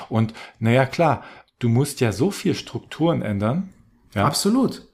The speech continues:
Speaker 2: Es sind nicht nur Strukturen, du musst alles ändern. Also du, du müsstest dann wirklich deine Art zu denken ändern, äh, dein Sehen ändern.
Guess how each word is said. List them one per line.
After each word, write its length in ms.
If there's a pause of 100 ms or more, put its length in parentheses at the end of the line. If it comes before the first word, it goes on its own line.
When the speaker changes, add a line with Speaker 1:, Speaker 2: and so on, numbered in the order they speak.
(100)
Speaker 2:
Es 140
sind 120
nicht 160
nur 120
Strukturen, 580
du 100
musst 360
alles 380
ändern. 420
Also 260
du, 220
du 160
müsstest 560
dann 240
wirklich 680
deine 380
Art 200
zu 160
denken 420
ändern, 720
äh, 260
dein 260
Sehen 500
ändern. 560